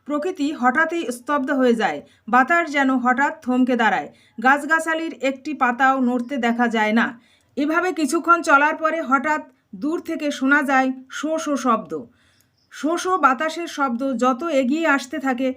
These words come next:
বাতাসের গতিও তত বৃদ্ধি পেতে থাকে। এক সময় এই শো শো শব্দ বিলীন হয়ে গিয়ে প্রচণ্ড ঝড় বইতে থাকে।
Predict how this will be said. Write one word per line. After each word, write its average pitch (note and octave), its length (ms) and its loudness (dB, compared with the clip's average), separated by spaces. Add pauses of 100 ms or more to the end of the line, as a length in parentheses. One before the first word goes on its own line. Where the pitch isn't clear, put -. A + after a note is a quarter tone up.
(220)
বাতাসের C#4+ 540 0
গতিও C4 500 2
তত C4 340 -2
বৃদ্ধি B3 500 0
পেতে B3+ 240 0
থাকে। A#3 360 -2 (440)
এক - 220 0
সময় F4 400 2 (100)
এই E4 300 0
শো D4 300 -4
শো D#4+ 180 -6
শব্দ C4+ 420 2
বিলীন C4 400 2
হয়ে C4+ 200 4
গিয়ে B3 400 6 (260)
প্রচণ্ড E4 480 -4
ঝড় C4 340 4
বইতে B3+ 300 2
থাকে। A#3 380 -4